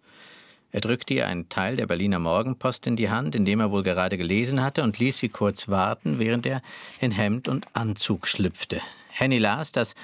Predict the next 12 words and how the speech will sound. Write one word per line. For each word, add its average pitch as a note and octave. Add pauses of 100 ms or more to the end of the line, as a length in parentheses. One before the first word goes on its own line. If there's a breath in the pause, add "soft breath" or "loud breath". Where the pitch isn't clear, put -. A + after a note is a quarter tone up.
(240 loud breath)
Berlin B2
tüchtig - (100)
eingemeinden G#2+
wollte G#2+
und C#3
danach A2+
zwölfmal A#2
größer G#2
würde E2
als -
bislang, -
mit -